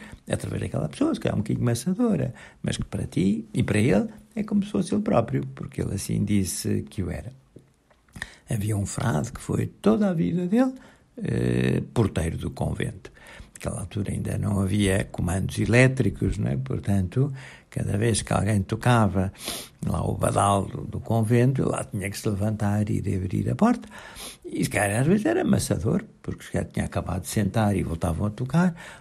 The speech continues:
Ou se calhar era uma pessoa qualquer que na brincadeira puxava pelo badal, mas não queria entrar e lá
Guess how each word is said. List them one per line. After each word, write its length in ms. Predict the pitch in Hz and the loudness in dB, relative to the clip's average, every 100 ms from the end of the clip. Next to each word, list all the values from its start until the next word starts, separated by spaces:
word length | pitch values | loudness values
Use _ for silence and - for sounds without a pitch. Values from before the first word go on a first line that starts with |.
| - | -6
Ou 120 | - | -4
se 80 | - | -4
calhar 360 | - 52 53 53 | -4 -2 -2 -2
era 280 | 53 53 | -2 -2
uma 220 | - - - | -2 -2 -4
pessoa 240 | - 101 | -4 -4
qualquer 360 | 92 92 107 87 | -4 0 0 0
que 100 | 90 | 0
na 80 | |
brincadeira 600 | 85 58 - 98 113 - | 0 0 0 2 2 0
puxava 460 | - - - 101 - | -2 -4 -4 -2 -4
pelo 220 | - 53 | -4 -4
badal, 440 | - 55 65 58 53 | 0 4 4 4 2
mas 220 | 50 - | -2 -4
não 140 | - | -4
queria 280 | 107 - 101 | -4 -2 -2
entrar 440 | 95 113 110 98 | 0 2 2 2
e 80 | 92 | 0
lá 200 | - 98 | -4 -6